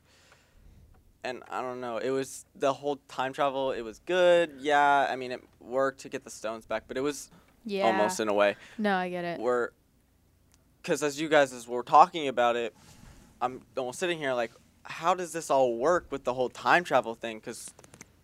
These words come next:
Speaker 1: talking about how they went back and got the Tesseract, it was like, wait, wait, wait, how,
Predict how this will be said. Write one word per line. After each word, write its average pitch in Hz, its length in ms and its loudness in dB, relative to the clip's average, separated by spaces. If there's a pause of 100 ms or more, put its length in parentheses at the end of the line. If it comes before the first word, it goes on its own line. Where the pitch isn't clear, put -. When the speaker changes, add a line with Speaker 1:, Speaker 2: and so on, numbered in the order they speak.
(240)
Speaker 1:
talking 143 380 0
about 123 280 2
how 131 120 2
they 120 100 -4
went 117 200 -6
back 113 240 0 (160)
and 117 80 -12
got 113 140 -2
the 110 60 -14
Tesseract, 131 600 4
it 104 60 -8
was 107 160 -10
like, - 180 -10
wait, 104 200 -2
wait, 82 200 -6
wait, 73 240 -8
how, - 400 -6